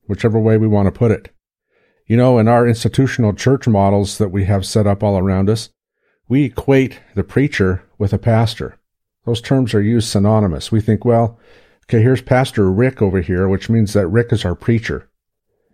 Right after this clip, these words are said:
And the verbiage that we use is that because he's a pastor or she's a pastor, he or she is the preacher. But I want to look into Scripture. I want to look in-, into the New Testament and see if that holds true there.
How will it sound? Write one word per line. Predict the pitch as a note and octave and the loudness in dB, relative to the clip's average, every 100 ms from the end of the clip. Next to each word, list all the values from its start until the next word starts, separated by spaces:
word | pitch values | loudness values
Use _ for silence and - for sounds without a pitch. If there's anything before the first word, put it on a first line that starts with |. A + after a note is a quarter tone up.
| _ _ _ - | _ _ _ -4
And | G2 G2 F#2+ F2+ - - - - E2 | 0 0 0 -4 -12 -20 -20 -20 -6
the | G2 F#2+ | -4 0
verbiage | C3 B2+ G#2+ G#2 | 2 2 0 -2
that | F2 | -2
we | F#2 | 2
use | G#2 G#2 G#2 - | 2 2 0 0
is | F2 G2+ F#2+ - - - | 0 2 0 -4 -14 -18
that | G#2+ G#2+ G2+ G2 - | -4 0 0 -2 -6
because | G#2 - A2+ - | -6 -2 -2 0
he's | A2+ F#2 | 0 0
a | |
pastor | - A2+ A#2+ - G#2 G#2 F#2+ | 0 0 0 0 0 2 0
or | |
she's | - A#2+ G#2 | -2 -2 0
a | |
pastor, | G#2+ A2+ B2+ - G2+ | 0 0 -2 -2 -2
he | G2 A2+ | 0 0
or | G#2 | 0
she | - A#2 A2+ G2 | -2 -2 0 2
is | G#2+ G#2+ - | 2 0 -2
the | - | -6
preacher. | - C3 C#3 F2 D2+ _ _ _ _ _ _ _ _ _ _ - | -2 -2 -2 -6 -6 _ _ _ _ _ _ _ _ _ _ -2
But | C3 | 0
I | |
want | G3 | 2
to | C3+ | 2
look | C#3+ | 2
into | A#2+ | 0
Scripture. | F#2 - D3+ - G2 G2+ - | 0 0 0 0 0 -2 -6
I | A#2 | -2
want | B2 | -2
to | |
look | B2 | 0
in-, | C3 A#2 | -2 0
into | A#2 A2 G#2+ | -2 0 2
the | |
New | G2+ A#2 | 2 0
Testament | - A#2+ - F#2+ F2 E2+ - | 0 -2 0 -2 -2 -4 -4
and | G#2 G2 F#2+ | -2 -2 -2
see | - C3 | -2 0
if | A2+ A#2 | 0 0
that | G#2+ E2+ | -2 -2
holds | - A2+ G2+ | 0 0 0
true | - - A#2 A2 | -4 -2 0 2
there. | G2 E2+ | 0 -2